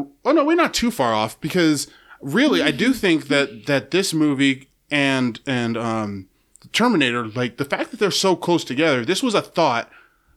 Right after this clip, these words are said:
I, I think that makes, makes a lot of sense that we're talking about looking, first of all, you're, you're looking for people who will, when told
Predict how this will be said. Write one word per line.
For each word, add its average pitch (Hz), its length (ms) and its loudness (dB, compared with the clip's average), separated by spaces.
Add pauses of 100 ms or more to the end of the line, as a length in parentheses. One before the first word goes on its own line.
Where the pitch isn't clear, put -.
(400)
I, 147 240 -4
I 147 80 0
think 156 280 0
that 143 140 0
makes, 147 460 -2
makes 135 280 -2
a 147 60 -2
lot 135 240 0
of 110 80 -6
sense 123 480 -2
that 113 280 -6 (560)
we're 151 120 0
talking 214 460 -2
about 127 460 0 (480)
looking, 175 260 -2
first 214 240 0
of 180 80 -2
all, 165 100 2
you're, 135 240 0
you're 127 240 -4 (120)
looking 196 320 -2
for - 120 -8
people 156 280 -2
who 160 140 2
will, 131 420 2
when 131 240 0
told 151 460 0